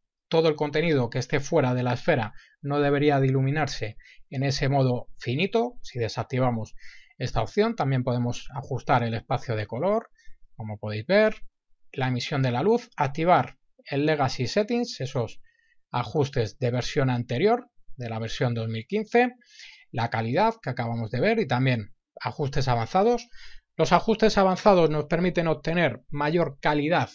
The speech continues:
pero también auman-, aumentan los tiempos de render. En este caso, si ajustamos la resolución, como veis, tenemos tres opciones, baja, media y alta. Esa resolución va a influir en los cálculos, en el cómputo de luces que se van a generar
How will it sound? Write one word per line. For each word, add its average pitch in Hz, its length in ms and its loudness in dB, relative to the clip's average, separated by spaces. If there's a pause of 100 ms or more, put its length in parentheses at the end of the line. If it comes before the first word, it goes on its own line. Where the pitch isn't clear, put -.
(160)
pero 135 200 -2
también 147 280 -2
auman-, 143 460 -2 (160)
aumentan 135 580 -2 (300)
los 127 220 -4
tiempos 135 360 -2
de 123 100 0
render. 214 300 0
En 139 100 0
este 123 220 -4
caso, 110 440 -4
si - 200 -8
ajustamos 135 520 0
la 127 120 4
resolución, 120 640 -2
como 123 200 -4
veis, 127 160 -2
tenemos 120 480 -2 (340)
tres 131 280 -2
opciones, 202 500 0
baja, 117 480 2 (200)
media 131 600 0
y 127 160 -4
alta. 233 440 0 (760)
Esa 180 240 4
resolución 180 600 2
va 170 80 4
a 170 40 2
influir 165 340 2
en 143 120 2
los 131 160 0
cálculos, 220 760 0
en 131 380 -6 (200)
el 135 200 -4
cómputo 135 520 0
de 123 80 0
luces 139 400 0
que 127 100 -4
se 127 140 -4
van 139 160 2
a 135 60 0
generar 131 480 0